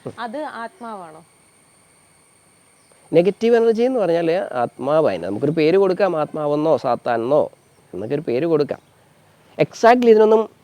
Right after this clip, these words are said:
Speaker 2: കൃത്യമായിട്ടൊരു ഡെഫിനിഷനോ അല്ലെങ്കിൽ ഒരു നിർവചനമോ അല്ലെങ്കിൽ കൃത്യമായിട്ടൊരു മീനിങ്ങോ കൊടുക്കാൻ പറ്റില്ല. കാരണം നമ്മൾ സംസാരിക്കുന്നത് നമ്മുടെ കാഴ്ചയ്ക്കും കേൾവിക്കും ഒക്കെ അപ്പുറമായ ചില യാഥാർത്ഥ്യങ്ങളെക്കുറിച്ചാണ്. അപ്പോൾ അതിന് ഭാഷ കൊണ്ട് അതിനെ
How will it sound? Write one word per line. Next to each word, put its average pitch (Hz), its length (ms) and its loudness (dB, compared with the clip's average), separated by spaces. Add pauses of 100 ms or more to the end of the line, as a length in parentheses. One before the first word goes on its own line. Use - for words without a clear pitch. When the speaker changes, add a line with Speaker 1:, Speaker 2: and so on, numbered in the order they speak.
(220)
Speaker 2:
കൃത്യമായിട്ടൊരു 220 880 4
ഡെഫിനിഷനോ 175 680 2
അല്ലെങ്കിൽ 147 300 2
ഒരു 165 80 2
നിർവചനമോ 160 720 4
അല്ലെങ്കിൽ 143 260 4
കൃത്യമായിട്ടൊരു 202 920 4 (380)
മീനിങ്ങോ 160 360 2
കൊടുക്കാൻ 147 360 -2
പറ്റില്ല. 123 240 -2
കാരണം 117 180 -2
നമ്മൾ 147 180 2
സംസാരിക്കുന്നത് 185 800 2 (800)
നമ്മുടെ 175 260 6
കാഴ്ചയ്ക്കും 185 720 6 (240)
കേൾവിക്കും 180 440 6
ഒക്കെ 175 100 -4
അപ്പുറമായ 202 540 4
ചില 175 160 2
യാഥാർത്ഥ്യങ്ങളെക്കുറിച്ചാണ്. 139 1080 2 (180)
അപ്പോൾ 147 120 -2
അതിന് 160 260 6 (420)
ഭാഷ 180 280 4
കൊണ്ട് 233 260 4
അതിനെ 190 300 2